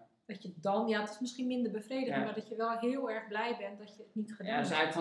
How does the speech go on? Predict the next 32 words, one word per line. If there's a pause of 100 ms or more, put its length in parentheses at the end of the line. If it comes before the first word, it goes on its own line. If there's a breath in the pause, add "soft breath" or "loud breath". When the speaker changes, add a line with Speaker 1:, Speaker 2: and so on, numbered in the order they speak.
Speaker 2:
van
tevoren
al
een
plan
hebben
van
wat
er
gebeurt
Speaker 1:
Ja.
Speaker 2:
als
ik
in
die
situatie
kom. (160 loud breath)
Speaker 1:
Je
moet
Speaker 2:
Dus
Speaker 1:
niet
wachten
dat
je
erin
zit.
Je
moet
Speaker 2:
Nee.
Speaker 1:
hem
van
tevoren